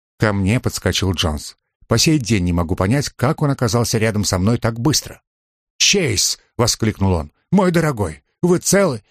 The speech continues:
Вас едва не раздавило!» «Вы их видели?» закричал я. «Перри, мальчишка из кафе «Рояль». Он был здесь, а с ним мужчина. Видели?» «Видел».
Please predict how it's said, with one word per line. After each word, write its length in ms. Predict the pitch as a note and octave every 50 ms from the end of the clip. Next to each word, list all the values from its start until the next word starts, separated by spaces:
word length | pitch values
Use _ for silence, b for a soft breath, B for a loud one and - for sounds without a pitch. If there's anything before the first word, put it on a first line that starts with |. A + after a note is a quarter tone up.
| _ _
Вас 220 | - C3+ B2 - -
едва 240 | E3 C#3+ A#2 C#3 D#3+
не 120 | E3+ F#3
раздавило!» 580 | F#3 E3+ C#3 D#3+ G#3+ A3 A3 A3 D#3 F#2+ - - _ _ _ _ _ _ _ _ _ _ _ _
«Вы 240 | G#2 F2 A#2 A#2+ G2
их 120 | E2+ -
видели?» 440 | - C3+ F3+ D3 C#3+ C3+ A2 E2+ - _ _ _
закричал 500 | - C3 C#3 - C#3 C3 - C#3 C#3 B2+
я. 200 | A#2 G#2+ E2+ - _ _ _ _ _
«Перри, 360 | - A#3+ G#3 F3 A#2 F2+ - - _ _ _
мальчишка 500 | - D3 D#3 - - G3+ G#3 - - -
из 100 | D#3 C#3+
кафе 260 | - - D#3 - F#3+ G3
«Рояль». 380 | G3+ G#3 G#3 F#3+ B2 E2 - _ _ _ _ _
Он 140 | - B2 B2
был 140 | A2+ D3+ D#3
здесь, 320 | A#2+ A2 A#2+ G#3 G3+ - -
а 60 | B2
с 80 | A2 -
ним 140 | D3+ E3+ F3
мужчина. 480 | F3+ F#3+ - - A3 G3+ C3 F2 - b b b
Видели?» 480 | C#3+ D3 A#3 B3 G3+ F#3 D#3 A#2+ F2+ - _ _ _ _ _ _
«Видел». 580 | C3 A#2 G#2+ A2 A2+ A2+ G2+ D#2+ F2 D2+ -